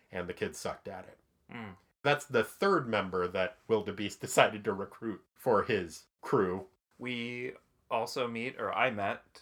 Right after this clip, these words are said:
Speaker 2: I think you had met before, the Puppeteer.
Speaker 1: Yeah, Puppeteer first showed up, and I think it was issue nine of the first New Teen Titans series,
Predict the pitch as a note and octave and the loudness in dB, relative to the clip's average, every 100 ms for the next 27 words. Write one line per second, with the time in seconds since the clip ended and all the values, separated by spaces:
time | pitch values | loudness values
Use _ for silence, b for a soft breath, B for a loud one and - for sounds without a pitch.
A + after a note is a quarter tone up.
0 | - F#2+ G#2+ G2 G#2 F#2+ G2 G2 F#2+ G2+ | -16 -14 -14 -8 -8 -6 -8 -8 -10 -4
1 | F#2+ F#2+ F#2+ - _ _ A2+ G#2+ G2 G#2+ | -4 -4 -10 -12 _ _ -2 -2 -4 -10
2 | F2+ - _ _ A2 A2 A2 E2 D2+ _ | -10 -14 _ _ -10 0 2 2 -6 _
3 | - G3 A#3 G3 F#3+ - E3 C#3+ D3+ C3+ | 2 2 2 2 0 2 -2 2 2 4
4 | C3+ A#2+ G2+ A2 G#2+ F#2+ G#2 - F#2 F#2 | 2 2 0 0 -2 -4 -6 -6 -6 -2
5 | G#2 A#2 G#2 - - G#2+ G#2+ - A#2 A2+ | 0 -2 -6 -10 -6 -6 -6 -8 -8 -8
6 | C3+ A#2+ C3 C3 C3+ C3+ - C#3 C#3+ C#3+ | -10 -8 -6 -6 -6 -12 -10 -8 -8 -8